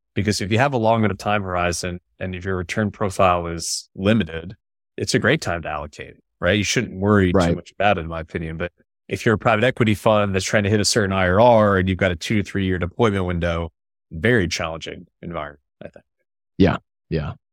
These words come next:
Speaker 2: Uh, agreed. I think time, time horizon drives a lot of the investment thesis, right? And so what we're really loo-, looking for right now, and because I agree with you, I'm still very bullish on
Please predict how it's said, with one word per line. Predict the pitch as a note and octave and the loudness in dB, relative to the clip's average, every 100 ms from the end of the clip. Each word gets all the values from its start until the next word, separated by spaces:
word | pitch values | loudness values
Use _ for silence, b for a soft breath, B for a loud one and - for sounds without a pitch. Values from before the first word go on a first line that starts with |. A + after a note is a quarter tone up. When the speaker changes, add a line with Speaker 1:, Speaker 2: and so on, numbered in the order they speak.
| _ - | _ 2
Speaker 2:
Uh, | - | 4
agreed. | C#3+ B2 D#3 G#2 | 4 4 2 2
I | F#2+ | 0
think | - A2+ G2+ - | 2 0 -2 -6
time, | - A#2 A#2 A#2 A2 | -2 0 2 2 0
time | - A2+ A#2+ | -2 0 0
horizon | A2+ G#2+ G2+ G2 F#2+ F#2 | 0 2 2 2 0 -2
drives | F2 F#2+ F#2+ F#2 F2 | -2 0 0 0 -2
a | |
lot | F2 F2 F2+ F2 | -2 -2 -2 -2
of | E2+ E2 - _ - | -4 -6 -12 _ -6
the | F2+ | -4
investment | E2+ E2 - - | -2 -2 -6 -8
thesis, | D2 C#2+ - - - - | -6 -6 -4 -4 -4 -4
right? | D2+ D#2 | 0 0
And | A#1+ E2+ | 0 0
so | F2+ D#2+ D#2+ - - _ _ - | 2 2 -2 -10 -20 _ _ 0
what | A#2+ C3+ | 4 6
we're | F3 | 6
really | G3+ C3 | 6 6
loo-, | G#2+ G#2+ G#2 | 6 4 2
looking | G#2+ - A2 | 2 2 0
for | - G#2+ | 2 4
right | G2 F#2 | 4 2
now, | D2 F2+ F#2 G#2+ A#2 - - | 0 0 2 0 0 -6 -2
and | G2 F#2 F#2 F#2 - _ - | 2 2 0 -4 -8 _ -12
because | - A#2+ - | -2 0 2
I | A#2+ | 2
agree | C3 F#2 G#2+ | 4 4 2
with | B2 | 4
you, | D3 E3 | 2 0
I'm | - C3+ | -2 -4
still | - E3+ | 0 0
very | A2+ A2 | 4 2
bullish | F#2 G#2+ A2+ G2 - | 2 2 2 -2 -4
on | G2 F#2 F#2 | -4 -4 -4